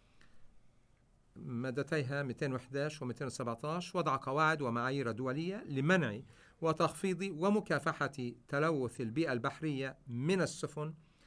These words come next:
على المستوى العالمي ضمن إطار المنظمة الدولية المختصة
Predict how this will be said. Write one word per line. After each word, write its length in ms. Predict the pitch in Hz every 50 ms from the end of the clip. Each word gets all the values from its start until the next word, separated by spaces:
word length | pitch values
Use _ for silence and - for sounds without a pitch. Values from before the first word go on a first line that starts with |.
| - - - - _ -
على 340 | 127 135 139 143 151 151
المستوى 500 | 147 131 127 127 - - - 139 123 120
العالمي 680 | 117 107 101 113 139 143 131 123 135 160 185 202 202 202 - - - - _ _ - - _ _ _ 123
ضمن 340 | 127 156 208 202 175 143
إطار 520 | 117 110 104 185 147 143 147 185 175 156 123
المنظمة 540 | 113 107 110 123 147 151 135 143 135 131 127
الدولية 440 | 110 101 139 131 127 135 139 123
المختصة 680 | 110 107 113 113 - - 170 156 - - - 175 175 175